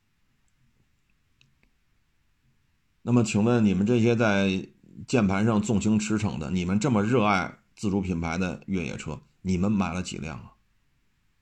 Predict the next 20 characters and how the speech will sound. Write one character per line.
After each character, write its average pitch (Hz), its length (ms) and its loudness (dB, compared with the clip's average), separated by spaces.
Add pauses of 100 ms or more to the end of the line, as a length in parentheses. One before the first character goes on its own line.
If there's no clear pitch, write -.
(800)
我 104 240 2
买 107 240 2
过 98 160 0
的 92 100 0
就 87 140 -6
是 85 80 -4
这 82 100 -6
些： - 300 -12 (400)
哈 - 180 -2
弗 101 120 0
H 98 160 0
九、 - 280 -10
哈 90 160 -8
弗 85 60 -4
H 87 300 -6
五、 - 280 -10
坦 - 200 -12
克 76 80 -10
三 87 240 -6
百、 - 280 -14